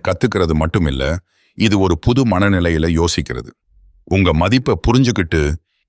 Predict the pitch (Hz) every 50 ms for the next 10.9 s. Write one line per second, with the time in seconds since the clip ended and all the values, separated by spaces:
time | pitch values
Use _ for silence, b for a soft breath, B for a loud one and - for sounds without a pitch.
0 | - 76 87 98 110 120 127 120 117 113 117 123 117 98 95 87 78 80 90 90
1 | - - 110 90 82 78 87 98 101 98 95 90 98 80 - 78 78 78 78 82
2 | 80 76 82 87 87 - - 76 76 73 71 67 - 64 62 - - - _ _
3 | _ _ _ _ _ _ - - 78 80 98 110 139 185 170 - 156 123 117 113
4 | 107 104 101 - 92 98 92 85 82 78 - _ - 131 127 147 165 156 139 101
5 | 90 87 92 92 92 90 90 87 82 80 78 78 85 _ _ _ _ _ - -
6 | 104 120 120 - 98 92 95 85 76 76 80 - 71 67 67 67 62 62 - -
7 | _ _ _ _ _ _ _ _ _ _ - 85 90 110 147 151 147 135 127 123
8 | 127 123 95 85 90 98 95 - 92 87 82 80 78 80 78 82 82 78 73 -
9 | 65 - 65 64 60 - - - _ _ _ _ _ _ _ _ _ - 95 98
10 | 92 82 80 - 92 95 113 135 143 123 104 - - 107 90 78 - 82